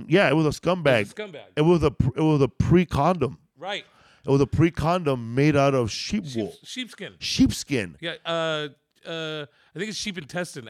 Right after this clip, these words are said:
Speaker 1: Yeah,
Speaker 2: actually.
Speaker 1: uh, sheep intestine. Huh? The stomach lining of a sheep, and you put it in your penis, and then you screw the, the prostitute,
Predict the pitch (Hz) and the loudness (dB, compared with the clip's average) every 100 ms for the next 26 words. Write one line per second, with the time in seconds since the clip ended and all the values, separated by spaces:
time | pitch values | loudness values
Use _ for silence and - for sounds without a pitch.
0 | 120 180 175 160 151 135 - 202 185 160 | 0 0 2 0 0 -2 -4 -2 -2 0
1 | 208 220 - 160 127 117 _ _ _ _ | 2 2 2 0 0 -4 _ _ _ _
2 | 117 185 339 - _ _ _ _ _ _ | -2 0 0 -6 _ _ _ _ _ _
3 | _ _ _ _ _ _ - 135 190 190 | _ _ _ _ _ _ -2 0 2 2
4 | 175 165 185 196 170 139 120 - 226 196 | 4 4 2 2 2 2 0 0 0 0
5 | - - _ _ - 139 135 - - 185 | -4 -20 _ _ -6 2 2 4 6 8
6 | 185 165 143 - - 196 151 135 - - | 8 4 0 2 0 0 0 0 -2 -10
7 | _ _ _ _ 127 131 147 123 - 135 | _ _ _ _ -2 0 2 0 0 2
8 | 147 156 139 131 117 113 123 107 135 147 | 6 4 4 4 4 2 0 -2 0 0
9 | 165 131 - 113 104 | -2 -6 -4 -2 -2